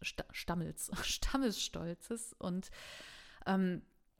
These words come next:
wo, wie gesagt, die Leistung der ottonischen Könige aus der Vergangenheit erzählt wurden, also von Mathildes Vater, von Mathildes Großvater und so weiter. Also hier ist einfach schon dieses nötige Handwerkszeug drin,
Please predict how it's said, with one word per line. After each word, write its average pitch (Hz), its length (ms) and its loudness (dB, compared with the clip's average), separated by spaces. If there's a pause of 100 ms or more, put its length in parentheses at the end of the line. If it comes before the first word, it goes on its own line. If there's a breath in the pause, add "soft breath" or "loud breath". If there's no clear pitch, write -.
(240)
wo, 190 240 6
wie 196 100 2
gesagt, 180 360 4
die 190 80 2
Leistung 180 420 4
der 185 160 4
ottonischen 196 560 0
Könige 208 420 2
aus 190 120 2
der 190 100 0
Vergangenheit 165 1120 0
erzählt - 480 -2
wurden, 160 320 -2
also 165 240 -2
von 170 220 -2
Mathildes 170 440 -2
Vater, 196 560 4
von 165 300 -4
Mathildes 165 400 -6
Großvater 170 800 -6
und 185 140 -2
so 165 120 -10
weiter. 156 320 -6 (920 loud breath)
Also 190 180 6
hier 196 200 8
ist - 140 4
einfach 202 240 4
schon 202 260 2
dieses 196 320 -2
nötige 190 580 2
Handwerkszeug 190 1000 0
drin, 202 500 2